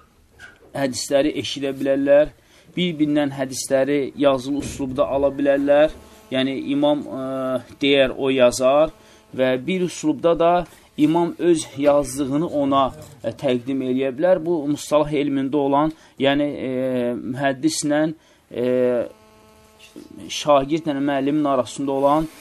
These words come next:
tələqqi, yəni, e, elm qəbul eləməyin, yəni, üslublarıdır. Və, e, burada, e, Pey-, İmam Buxari rəhməhullah, deməli,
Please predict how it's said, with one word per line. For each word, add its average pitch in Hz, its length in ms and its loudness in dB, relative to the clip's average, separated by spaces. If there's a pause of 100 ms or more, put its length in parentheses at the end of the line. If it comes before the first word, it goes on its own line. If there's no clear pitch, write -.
(220)
tələqqi, 135 480 0 (100)
yəni, 135 240 -2
e, 131 240 -4 (100)
elm 143 220 2
qəbul 131 320 2
eləməyin, 131 560 0 (240)
yəni, 143 240 0
üslublarıdır. 123 720 -2 (400)
Və, - 160 8
e, 165 220 -6 (1600)
burada, 180 520 4 (320)
e, 135 760 -2
Pey-, 151 240 -2 (320)
İmam 175 320 2
Buxari 160 320 2
rəhməhullah, 147 720 2 (500)
deməli, 151 400 4